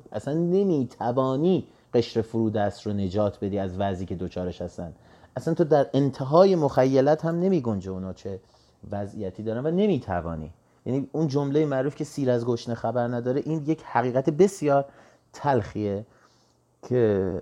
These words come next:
اه، وجود داره. و نکته جالب این که توی طبقه‌ای که هستند، اه، همه چیز خورده شده به جز حلزون و خیلی براش عجیبه که چرا این،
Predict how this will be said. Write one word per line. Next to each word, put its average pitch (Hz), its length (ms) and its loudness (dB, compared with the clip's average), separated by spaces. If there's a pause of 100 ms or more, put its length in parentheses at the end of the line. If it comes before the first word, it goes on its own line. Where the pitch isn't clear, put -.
(140)
اه، 98 80 -4
وجود 101 520 0
داره. 78 320 -4 (580)
و 135 420 4 (420)
نکته 123 480 2
جالب 120 520 4
این 127 100 -2
که 127 100 -8
توی 123 180 -2
طبقه‌ای 110 540 2
که 107 140 -4
هستند، 110 640 -4
اه، 101 640 -2
همه 101 220 2
چیز 113 180 -6
خورده 98 440 0
شده 95 320 -2
به 95 140 0
جز 92 260 -4 (480)
حلزون 92 800 -2 (600)
و 82 260 -4
خیلی 101 200 -2
براش 90 380 -4
عجیبه 85 600 -6
که 87 100 -8
چرا 90 300 -6
این، 90 200 -8